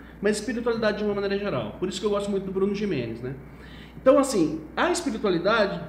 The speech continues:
é, ela é colocada nesse exercício, nesse exercício que eu chamo de exercício do perdão, que fo-, que eu aprendi com o Val. Como é que ele funciona? Primeiro,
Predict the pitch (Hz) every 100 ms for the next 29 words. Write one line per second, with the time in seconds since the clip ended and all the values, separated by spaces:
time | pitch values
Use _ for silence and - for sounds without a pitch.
0 | - 151 156 151 131 - - - - 175
1 | 220 226 226 - 180 170 160 151 151 139
2 | - 208 190 165 165 170 175 185 - 175
3 | 180 180 - 165 160 - - - 185 151
4 | 156 190 208 - 190 - 180 180 185 180
5 | 208 175 127 117 - - - - - -
6 | - 277 285 262 247 - 220 165 135 123
7 | 127 - - - 247 240 185 135